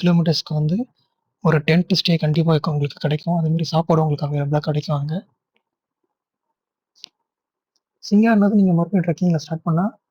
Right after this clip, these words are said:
அடுத்த கேம்ப் சைட் தாச்சூரு. தாச்சூர்ல வந்து உங்களுக்கு லங்கர்லாம் இருக்கும், ஃப்ரீ சாப்பாடும் கிடைக்கும். அங்க போய் நீங்க கொஞ்சம் ரெஸ்ட் எடுத்துட்டு அங்க இருந்து அடுத்த பயணமா நீங்க காளி டாப் அப்படின்னு ஒரு இடம் இருக்கு, அந்த காளி டாப்பை ரீச் ஆகலாம்.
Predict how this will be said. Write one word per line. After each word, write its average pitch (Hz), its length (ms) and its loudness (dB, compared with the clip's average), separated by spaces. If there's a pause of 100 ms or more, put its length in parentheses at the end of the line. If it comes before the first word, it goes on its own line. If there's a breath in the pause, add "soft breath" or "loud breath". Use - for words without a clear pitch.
(180)
அடுத்த 175 340 -2
கேம்ப் 175 200 0
சைட் 208 220 -8
தாச்சூரு. 170 340 0 (760)
தாச்சூர்ல 196 480 4
வந்து 190 180 6
உங்களுக்கு 160 340 2 (360)
லங்கர்லாம் 180 460 2
இருக்கும், 170 240 -2 (100)
ஃப்ரீ 190 160 0 (100)
சாப்பாடும் 160 400 0
கிடைக்கும். 151 340 -4 (920)
அங்க 175 280 2
போய் 202 140 4
நீங்க 175 180 4
கொஞ்சம் 156 240 2
ரெஸ்ட் - 240 -4
எடுத்துட்டு 165 260 -2 (680)
அங்க 196 260 4
இருந்து 202 240 4
அடுத்த 175 380 -2
பயணமா 160 340 -2 (640)
நீங்க 160 200 2 (200)
காளி 202 280 4
டாப் 151 220 -2 (240)
அப்படின்னு 170 280 0
ஒரு 160 80 0
இடம் 156 160 2
இருக்கு, 165 200 -4 (560)
அந்த 165 200 0
காளி 185 220 4
டாப்பை 165 240 0
ரீச் 151 220 -4
ஆகலாம். 143 260 -6